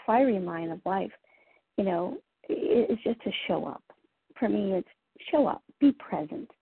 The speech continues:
Um, I just happened to stop by and see my grandsons yesterday, the little guys. They're really little. And Mom was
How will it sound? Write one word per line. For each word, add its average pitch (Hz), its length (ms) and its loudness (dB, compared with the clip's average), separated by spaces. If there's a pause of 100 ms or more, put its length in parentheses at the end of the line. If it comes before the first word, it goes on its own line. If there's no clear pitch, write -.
(500)
Um, 151 320 -2 (760)
I 156 100 2
just 190 220 0
happened 196 320 0
to 185 100 -2
stop 196 240 2
by 185 180 2
and 185 260 0 (100)
see 233 60 0
my 185 120 0
grandsons 185 580 0
yesterday, 175 360 -2
the 170 60 2
little 202 180 8
guys. - 280 -4 (120)
They're 175 100 -4
really 190 240 0
little. 175 320 0 (380)
And 196 180 4
Mom 185 280 2
was 180 200 0